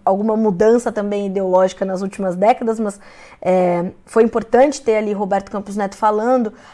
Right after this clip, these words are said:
a uma parcela grande da população que acompanha é, esse programa. Então, agora a gente fazer as análises dessas declarações, principalmente trazendo isso pra realidade do produtor, é completamente importante. Obrigada pelo seu tempo.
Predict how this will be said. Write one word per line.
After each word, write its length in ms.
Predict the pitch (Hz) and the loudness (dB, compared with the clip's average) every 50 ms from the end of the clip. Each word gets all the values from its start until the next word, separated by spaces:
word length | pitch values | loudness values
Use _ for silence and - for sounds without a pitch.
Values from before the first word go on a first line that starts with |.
| - - | -20 -6
a 160 | - 185 190 | -2 0 0
uma 200 | 196 196 196 190 | 2 0 -2 0
parcela 400 | 196 196 196 - - 220 208 214 | -2 -2 -2 0 2 2 2 4
grande 420 | 208 202 214 214 220 247 285 285 | 2 2 2 2 2 2 0 0
da 80 | 226 196 | -2 -2
população 640 | 180 196 190 - 190 196 190 190 - 202 196 226 254 | -2 -2 -6 -2 -2 -2 -2 -2 -4 -4 -4 -4 -4
que 80 | - | -6
acompanha 640 | 202 196 - 196 190 - - 196 202 214 208 190 175 180 - - - - - _ _ 180 | -10 -8 -8 -10 -10 -4 -2 -2 -2 0 -2 -4 -4 -8 -12 -20 -20 -20 -20 _ _ -2
é, 380 | 180 175 175 170 170 170 170 - - | 0 0 0 0 2 2 0 0 -2
esse 160 | 180 - - | -4 -8 -8
programa. 560 | - - 220 208 208 208 214 254 294 302 262 | -4 -4 -2 0 0 0 2 2 2 2 0
Então, 340 | 226 - - 226 233 247 262 | -2 0 0 2 4 2 2
agora 380 | - - 240 220 208 214 220 254 | 2 0 0 2 2 4 4 4
a 40 | 247 | 2
gente 180 | 233 247 - | 0 -4 -4
fazer 320 | - - 226 220 208 214 220 | 0 0 0 0 0 -2 -2
as 80 | 240 | 0
análises 400 | 254 233 226 214 202 202 196 196 | 0 0 0 -2 -4 -4 -6 -4
dessas 260 | 190 202 196 196 202 196 | -2 -2 -2 -2 -4 -6
declarações, 720 | 196 196 - 208 202 190 180 180 - - 226 247 262 254 - - - - _ _ | -6 -4 -4 -4 -4 -4 -4 -8 -8 -6 -2 -2 -2 -2 -4 -16 -20 -20 _ _
principalmente 520 | - 294 339 330 - 302 277 262 262 247 | 0 0 0 0 0 0 0 0 -2 -2
trazendo 360 | - - 233 220 233 226 220 220 | -4 -6 -4 -4 -2 -4 -4 -6
isso 120 | 214 - | -8 -6
pra 140 | - 220 214 | -6 -4 -4
realidade 460 | 214 214 202 208 202 202 202 202 196 | -2 -2 -2 -2 -2 -2 -2 -2 -4
do 100 | 202 196 | -8 -10
produtor, 540 | 196 208 202 190 185 190 - 208 214 233 233 - - - - - - | -6 -4 -4 -4 -4 -4 -2 0 0 0 0 -4 -16 -20 -20 -20 -12
é 80 | - 190 | -12 -6
completamente 640 | - 254 247 240 247 240 240 247 240 226 226 220 - | -2 -2 0 0 0 0 0 0 0 0 -2 -4 -6
importante. 500 | 226 - 226 208 202 - 208 214 208 - | -6 -4 -6 -6 -4 -4 -6 -6 -6 -6
Obrigada 480 | 220 214 226 190 220 214 233 240 247 254 | -8 -6 -2 2 4 4 6 4 2 2
pelo 220 | - 240 220 220 | 0 -2 -2 -2
seu 180 | - - 233 196 | -4 -6 -8 -8
tempo. 540 | - _ 214 208 214 220 233 233 - 254 | -4 _ -2 0 0 0 -2 -2 -4 -8